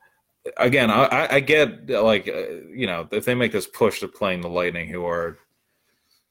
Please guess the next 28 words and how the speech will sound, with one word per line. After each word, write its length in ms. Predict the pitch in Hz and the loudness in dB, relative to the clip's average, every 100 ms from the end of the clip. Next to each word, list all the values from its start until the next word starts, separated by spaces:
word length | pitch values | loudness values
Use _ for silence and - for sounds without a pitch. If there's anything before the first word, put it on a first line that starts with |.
| _ _ _ 127 113 123 | _ _ _ -20 _ -14
one 300 | 113 107 98 | -6 -6 -6
of 80 | |
the 60 | 92 | -6
most 240 | 92 87 | -6 -8
stacked 300 | - 92 85 | 0 0 0
teams 640 | - 87 85 - - - - | -8 -12 -8 -8 -6 -8 -8
in 80 | 95 | -2
a 40 | |
while 400 | 92 98 85 80 - - - | 2 4 4 -2 -8 -20 -14
in 100 | 90 | -10
the 60 | 85 | -6
league, 300 | 82 82 87 | -6 -8 -12
and 140 | 85 | -6
Kucherov, 460 | 95 92 92 87 85 - - - | -4 -2 0 -2 -4 -14 -18 -6
there, 180 | 90 87 | -6 -4
we're, 340 | 92 92 87 _ _ 95 85 | -4 -4 -4 _ _ -8 -4
there's 200 | 98 87 | -4 -2
nobody 180 | 90 85 | -2 -4
on 60 | |
the 60 | 82 | -4
Flyers 260 | 90 87 85 | -2 -2 -4
that 80 | |
could 80 | - | -6
probably 180 | 90 85 | -6 -4
match 240 | 82 80 | -6 -6
up 100 | 90 | -6
with 120 | 82 - | -8 -4
Kucherov. 500 | 92 - 87 82 | -4 -2 -6 -6